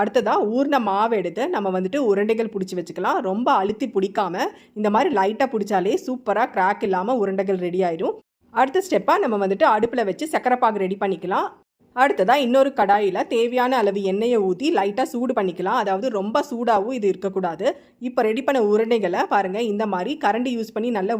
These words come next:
உருட்டி விட்டுட்டே இருந்தீங்கன்னா கலர் வந்துட்டு கரெக்டா இருக்கும். அடுத்ததா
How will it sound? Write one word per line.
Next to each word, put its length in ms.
உருட்டி 260
விட்டுட்டே 320
இருந்தீங்கன்னா 400
கலர் 320
வந்துட்டு 320
கரெக்டா 360
இருக்கும். 260
அடுத்ததா 340